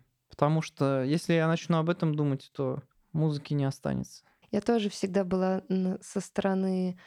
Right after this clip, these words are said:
Speaker 2: больше такого творческого огонечка,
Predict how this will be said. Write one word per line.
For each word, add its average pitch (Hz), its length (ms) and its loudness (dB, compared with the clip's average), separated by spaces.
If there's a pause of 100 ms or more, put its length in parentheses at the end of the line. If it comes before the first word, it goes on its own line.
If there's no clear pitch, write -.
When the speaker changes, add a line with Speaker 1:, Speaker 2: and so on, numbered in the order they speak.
(440)
Speaker 2:
больше 185 340 -2
такого 185 640 -4 (400)
творческого 196 600 -4
огонечка, 196 840 -4